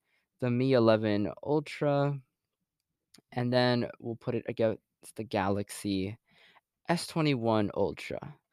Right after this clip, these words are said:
So pretty much what the purpose of this is, is to see who technically gets the higher or upper hand here.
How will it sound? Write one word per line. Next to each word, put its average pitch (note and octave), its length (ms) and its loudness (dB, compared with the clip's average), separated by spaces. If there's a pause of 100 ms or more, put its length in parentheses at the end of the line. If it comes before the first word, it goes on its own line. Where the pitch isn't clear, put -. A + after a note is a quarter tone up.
(360)
So D3+ 160 -2
pretty F3 180 6
much D#3+ 320 6
what C#3+ 220 -2
the C#3 80 -2
purpose D3 360 0
of C3 100 4
this A#2+ 220 4
is, A#2 380 8
is - 300 -6
to A#2 100 0
see A2+ 300 6
who D#3+ 520 8 (140)
technically A#2 480 -4
gets - 380 -2
the G#2+ 100 2
higher G2 460 10 (160)
or G2+ 200 0
upper - 220 -4
hand G2 400 0
here. G2+ 220 -2